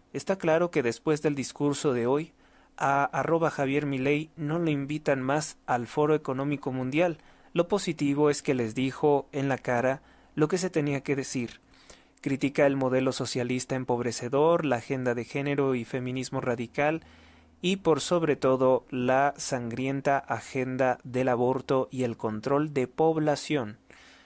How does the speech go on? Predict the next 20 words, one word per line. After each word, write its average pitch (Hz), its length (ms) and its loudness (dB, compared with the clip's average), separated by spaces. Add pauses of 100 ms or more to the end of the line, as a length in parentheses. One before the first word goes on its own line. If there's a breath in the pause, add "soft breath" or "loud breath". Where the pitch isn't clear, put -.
(200 loud breath)
Bueno, 110 500 -6
hay 139 440 0
eso, 151 640 2
hay 120 120 -6
mucho 127 340 -4
de 117 100 0
eso. 160 320 -2 (300)
Les 120 160 -8
digo 123 220 0
que 123 120 -4
yo 117 100 -2
he - 20 0
estado 127 320 2
leyendo 127 460 -2
todos, 143 640 0
absolutamente 139 680 -4
prácticamente 127 640 -6
todos 135 540 2
los 120 160 -4
documentos 127 720 -4